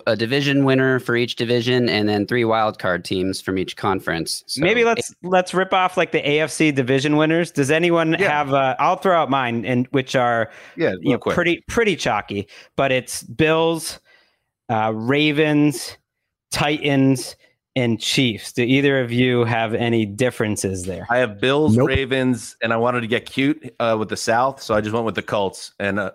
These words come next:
Speaker 3: ooh, Carson
Speaker 2: Okay.
Speaker 3: Wentz, another comeback player of the year guy, potentially, and the Chiefs.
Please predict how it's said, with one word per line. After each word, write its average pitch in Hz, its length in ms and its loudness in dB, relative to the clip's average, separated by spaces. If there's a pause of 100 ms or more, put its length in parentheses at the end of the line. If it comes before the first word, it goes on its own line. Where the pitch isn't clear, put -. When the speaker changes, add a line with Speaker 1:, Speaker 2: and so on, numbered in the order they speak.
Speaker 3:
ooh, 123 60 -8 (240)
Carson 123 240 0
Speaker 2:
Okay. 107 80 0
Speaker 3:
Wentz, 117 180 -2
another 104 240 0
comeback 98 380 -2
player 95 160 0
of 87 80 -2
the 87 80 -4
year 90 160 -2
guy, 85 240 -4 (280)
potentially, 95 480 -4 (300)
and 101 160 0
the 90 60 -2
Chiefs. - 580 -8